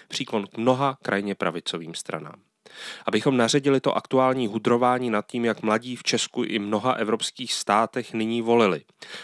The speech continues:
Hlavním heslem přeci bylo, aby se mladí o politiku vůbec zajímali, a to splnili.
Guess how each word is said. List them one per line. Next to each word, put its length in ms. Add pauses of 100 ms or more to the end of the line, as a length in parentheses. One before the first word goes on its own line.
Hlavním 320
heslem 260
přeci 280
bylo, 320
aby 140
se 140
mladí 320
o 80
politiku 500
vůbec 380
zajímali, 520 (140)
a 60
to 80
splnili. 500